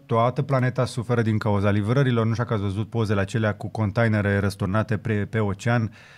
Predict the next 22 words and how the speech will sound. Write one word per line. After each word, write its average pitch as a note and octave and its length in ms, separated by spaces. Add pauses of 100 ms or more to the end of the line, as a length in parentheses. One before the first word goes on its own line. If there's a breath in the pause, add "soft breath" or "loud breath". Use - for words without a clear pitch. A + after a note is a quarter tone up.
(160 loud breath)
uh, G#2+ 100 (360)
când G#2+ 140
s-a A#2+ 100
blocat A2 260
canalul A#2+ 340
de G#2+ 120
Suez. A#2+ 360
Astea C#3 220
sunt D3 240
doar D3 120
niște D3 180
simptome C#3+ 380
ale C#3 80
unei C3 140
probleme A#2+ 340
mai A2+ 180
mari. G#2+ 240
Sunt F#2+ 160
probleme A2+ 340
mari B2 420
cu B2 260
livrările A2+ 680